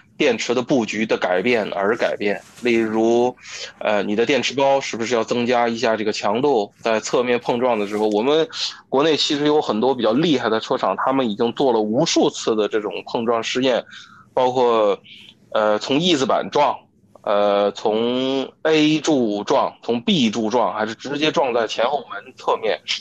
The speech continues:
这些他们的试验已经做了成百上千次。嗯，就不说我看到的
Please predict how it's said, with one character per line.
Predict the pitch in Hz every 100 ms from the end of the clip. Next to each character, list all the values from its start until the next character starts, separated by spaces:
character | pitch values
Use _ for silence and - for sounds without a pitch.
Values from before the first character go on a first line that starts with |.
| - _
这 | 165 131
些 | 147 151 139
他 | -
们 | 151 139
的 | 131
试 | 151
验 | 147
已 | 110
经 | 110
做 | 117 127
了 | 117
成 | - 127
百 | 131
上 | 92 123 113
千 | 147 151
次。 | - 113 - - - - - - 117
嗯， | 120 120 117 110 104 _ _ _ - -
就 | 156
不 | - 208
说 | 208 208 208 -
我 | 123 107 - -
看 | - 269 117
到 | 110 101
的 | 95 -